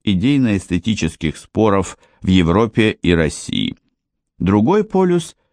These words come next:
идея так называемого гражданского служения искусства. Во многих случаях наиболее характерной чертой искусства для искусства становилось эстетство. Смотрите также гедонизм.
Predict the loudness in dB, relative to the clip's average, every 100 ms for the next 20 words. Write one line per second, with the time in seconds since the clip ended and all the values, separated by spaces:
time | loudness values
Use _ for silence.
0 | _ _ 0 2 2 2 0 -2 -4 -2
1 | 0 0 0 0 0 -2 -2 0 -2 0
2 | 0 0 -2 -4 -4 -4 -4 0 2 2
3 | 0 -4 -12 -12 -12 -14 -14 _ _ _
4 | _ _ _ -4 0 2 2 0 -4 -2
5 | -2 0 0 0 -4 _ _ 0 2 2
6 | 2 2 0 0 0 -2 -2 -2 0 0
7 | 0 -2 -2 0 0 0 -2 -6 -4 -4
8 | -4 -2 -2 0 0 0 -2 -2 -4 -4
9 | -2 -2 -2 _ _ -20 -18 0 2 2
10 | 2 0 0 -4 -12 _ _ -4 -2 -2
11 | -4 -2 -2 -6 -12 -6 -6 -8 _ _
12 | _ _ _ _ -2 0 2 0 0 -2
13 | 0 -2 0 -2 0 -2 0 0 -2 -4
14 | -6